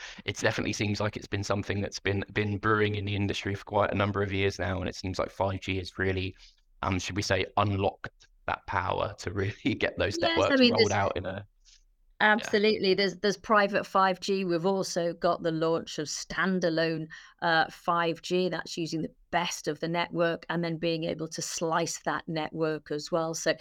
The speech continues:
Speaker 2: even in the times that we're, that, that we're talking, actually, you're seeing momentum. And I think it's that pace of change that we're seeing.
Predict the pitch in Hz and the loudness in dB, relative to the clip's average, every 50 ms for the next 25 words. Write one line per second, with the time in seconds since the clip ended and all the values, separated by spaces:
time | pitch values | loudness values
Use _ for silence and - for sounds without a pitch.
0 | - - - - _ - 214 220 226 196 202 196 185 180 170 175 170 170 - - | -6 -18 -20 -12 _ 0 2 4 4 4 4 2 2 2 0 -2 -2 -4 -6 -8
1 | - 185 185 185 180 175 170 165 170 156 120 - 160 170 170 165 170 160 - - | -4 -2 -2 0 0 0 -2 -2 -2 -2 -2 0 0 0 2 2 2 0 -2 2
2 | 165 175 - - 165 160 165 147 170 165 165 - - 185 175 180 - 170 151 147 | 2 2 2 4 2 0 2 2 2 0 0 2 2 2 2 2 0 -2 -2 -2
3 | - - 165 - - - 170 160 147 - - - - - - 185 185 170 160 160 | -4 -6 -6 -6 -6 -6 -6 -6 -6 -8 -14 -20 -20 -6 -2 0 0 0 0 -2
4 | - - - - 202 196 190 185 175 165 165 165 165 175 180 180 175 - 165 - | -4 -4 -2 0 0 2 2 2 0 0 -2 0 0 0 0 0 -2 -4 -4 -4
5 | - 180 185 180 - 196 202 254 247 233 - - - - 180 170 165 - - - | -2 -2 -2 -2 -2 -2 -2 0 2 0 0 -2 -2 0 2 2 2 0 -4 -8
6 | - - - - _ _ _ _ _ _ _ _ - - - 208 214 202 190 - | -20 -20 -20 -20 _ _ _ _ _ _ _ _ -14 -10 -4 -2 0 0 -2 -2
7 | - - - - - - - _ _ _ _ _ - - 175 165 170 - - - | -6 -8 -8 -8 -10 -12 -14 _ _ _ _ _ -2 0 0 0 0 -4 -6 -4
8 | - - - 185 190 190 185 185 185 185 180 175 - - - 180 165 - 165 170 | -4 0 2 2 4 4 2 2 0 0 -2 -2 -6 0 2 2 2 4 4 2
9 | 170 170 165 - - - 170 165 151 151 156 156 | 2 2 2 0 -2 0 0 0 -2 -2 -4 -6